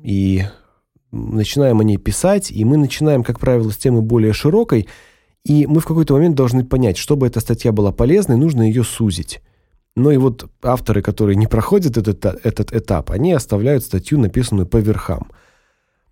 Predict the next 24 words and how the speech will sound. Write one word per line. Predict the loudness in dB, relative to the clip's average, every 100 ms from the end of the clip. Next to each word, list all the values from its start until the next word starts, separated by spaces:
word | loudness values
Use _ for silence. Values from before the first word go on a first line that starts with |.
| _ _
Во, | 0 2
поэтому | 2 2 2 2
хорошая | 2 2 2 2 2
идея | 4 2
добавлять | 4 2 2 2 0
в | -2
тему | -2 0 2 0 -2
маркеры | -2 -2 -2 -6 -8 -10 _
какие-то | -10 -10 -8 -8 -6 -8
конкретные, | -4 -6 -2 -2 0 2 2
типа | 0 -2 -2
города, | 0 2 4 4 2 0 -2 -4 -10
аудитории, | -10 -10 -2 0 2 2
жизненной | 0 -2 -2 -6
ситуации, | -4 0 2 0 -2
какого-то | -6 -4 -4 -2 -6
обещания. | -4 -2 0 0 0
Ну, | 0
вот | 0 -4 -4
то, | -2
о |
чём | -2 -6
мы | -4
говорили | -4 -6 -6